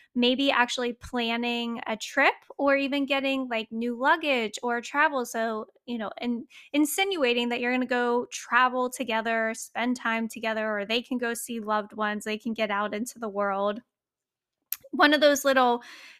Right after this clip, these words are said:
date jars or coupon books, um, with little, you know,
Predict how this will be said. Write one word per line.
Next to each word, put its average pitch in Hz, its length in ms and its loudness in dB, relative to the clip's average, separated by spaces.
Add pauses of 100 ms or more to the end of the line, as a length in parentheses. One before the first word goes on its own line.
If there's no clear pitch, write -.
(120)
date 277 300 6
jars 269 600 6
or 226 100 -2
coupon 262 720 4
books, 262 560 0 (360)
um, 233 420 2
with 240 260 -2
little, 247 500 2 (120)
you 247 160 0
know, 214 260 -4